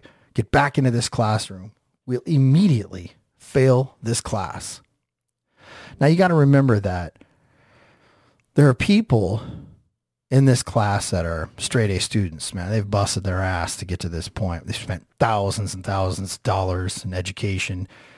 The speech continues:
You know, nothing is more fearful to these people to lose what they've worked so hard for. After a few minutes of silence pass, the professor reaches in, into the fishbowl, grabs the small goldfish,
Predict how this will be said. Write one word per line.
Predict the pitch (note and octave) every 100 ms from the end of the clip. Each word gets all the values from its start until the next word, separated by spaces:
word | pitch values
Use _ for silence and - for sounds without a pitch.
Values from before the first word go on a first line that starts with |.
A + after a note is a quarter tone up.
| _ _ _ _
You | A2+ F#2+
know, | E2+
nothing | A2+ F#3 G#3+ D#3+
is | A#2
more | C3+ B2+
fearful | - - B2+ C3+ - F#2
to | - F#2+
these | A2+ A2+ -
people | - A#2+ A#2+ G2 E2 E2 -
to | B2
lose | A2+ C3 B2+ G#2+
what | -
they've | F#2+ G2+
worked | G#2+ -
so | - G2+
hard | - G2 G2
for. | - F2 E2+ - _ _ _ _ _ _ _ _ - -
After | - D#3+ D3
a |
few | - D#3+
minutes | C3+ C3 -
of | A2+
silence | - A#2 A2 -
pass, | - G#2+ A2 -
the |
professor | G2+ - A#2+ - F#2+
reaches | F#2+ G#2 - F#2+ G2+
in, | G2 F#2+ - _ _ _ _ _ _ _ _ _ -
into | C#3+ C3
the | A2
fishbowl, | C#3+ C3+ - A2+ G#2
grabs | A#2 A#2+ D3+ E3 D#3 - - _ _
the | -
small | - - B2 B2 B2
goldfish, | A2+ A#2+ B2 - F#2+ F2+ -